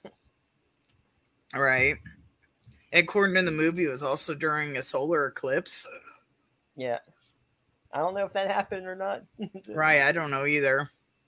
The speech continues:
Speaker 2: Guess hopefully maybe we'll learn it in this documentary is coming, but it all depends of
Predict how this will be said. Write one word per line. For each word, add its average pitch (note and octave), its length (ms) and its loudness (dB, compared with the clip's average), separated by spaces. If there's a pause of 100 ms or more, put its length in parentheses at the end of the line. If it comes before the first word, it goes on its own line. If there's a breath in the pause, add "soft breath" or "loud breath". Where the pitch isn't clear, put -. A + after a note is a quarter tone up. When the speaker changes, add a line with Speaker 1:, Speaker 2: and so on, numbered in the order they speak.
(360)
Speaker 2:
Guess D#3+ 340 -2
hopefully G3 420 0
maybe F3+ 280 0
we'll F3 200 -6
learn D#3+ 240 -4
it D#3+ 140 -2
in D3+ 80 -12
this C#3+ 180 -6
documentary C#3+ 720 -6
is C3 120 -4
coming, C3+ 340 -8
but C3+ 140 -4
it C#3 140 -2
all D3 160 -2
depends C#3+ 360 -6
of C#3 100 -6